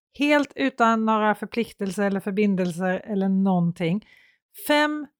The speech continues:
videolektioner med tips om hur du filmar med din mobil. Du hittar den på bit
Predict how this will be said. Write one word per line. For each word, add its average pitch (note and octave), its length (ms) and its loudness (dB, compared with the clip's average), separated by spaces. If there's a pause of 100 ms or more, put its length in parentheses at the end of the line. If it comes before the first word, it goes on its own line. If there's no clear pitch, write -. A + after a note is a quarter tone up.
(120)
videolektioner G3+ 840 0
med G#3 220 0
tips - 360 -2
om G#3 120 0
hur G#3 160 4
du F3+ 120 2
filmar D#3+ 600 -4 (340)
med F#3 120 -8
din D3+ 140 -10
mobil. - 260 -18 (480)
Du A3+ 80 -4
hittar C#4 260 2
den D4 180 2
på G3 140 -2
bit D4 440 -4